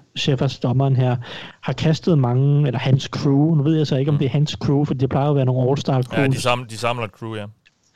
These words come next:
Speaker 1: Øh, men i hvert fald, han, han, hans hold i løbet af sæsonen
Speaker 2: Ja,
Speaker 1: af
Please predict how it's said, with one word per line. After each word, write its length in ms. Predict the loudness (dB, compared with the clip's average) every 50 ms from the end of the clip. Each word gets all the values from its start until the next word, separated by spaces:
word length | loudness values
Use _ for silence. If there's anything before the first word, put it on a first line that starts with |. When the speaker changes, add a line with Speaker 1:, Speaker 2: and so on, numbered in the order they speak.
| -20 -20 -10 _ 0
Speaker 1:
Øh, 160 | 0 2 2
men 120 | 2 4 4
i 40 |
hvert 180 | 4 2 2 0
fald, 240 | 0 0 0 0 0
han, 340 | 0 2 2 2 2 0 0
han, 400 | 0 0 2 2 4 4 4 4
hans 240 | 4 2 2 2 0
hold 400 | 0 0 0 2 2 2 0 0 -2 -2 _ _ _ _ _
i 80 | 2
løbet 240 | 2 2 2 2 0
af 80 | -2 -2
sæsonen 520 | -4 -4 -2 -4 -4 -2 -2 -2 -2 -2 -4 _ _ _ _ _ -18 -18 -18 _ _ -20 -16 -14
Speaker 2:
Ja, 60 | -14
Speaker 1:
af 60 | -10